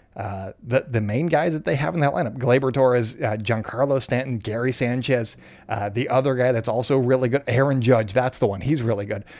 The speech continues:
Uh, all of their big monster bats, right-handed bats. And James Kaprielian against righties this season is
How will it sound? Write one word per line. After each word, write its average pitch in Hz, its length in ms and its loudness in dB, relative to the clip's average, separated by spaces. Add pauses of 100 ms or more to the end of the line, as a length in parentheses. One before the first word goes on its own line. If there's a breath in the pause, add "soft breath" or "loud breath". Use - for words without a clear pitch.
(140 loud breath)
Uh, - 300 -4
all 170 240 0
of 185 140 0
their 143 260 2
big 120 460 0
monster 123 560 -2
bats, 120 420 -6 (160)
right-handed 113 500 -2
bats. 107 320 -6 (280 loud breath)
And 113 180 -2
James 143 300 -2
Kaprielian 160 580 -2
against 131 320 -2
righties 123 640 -2
this 147 160 -4
season 135 460 -4 (400 loud breath)
is 117 320 -2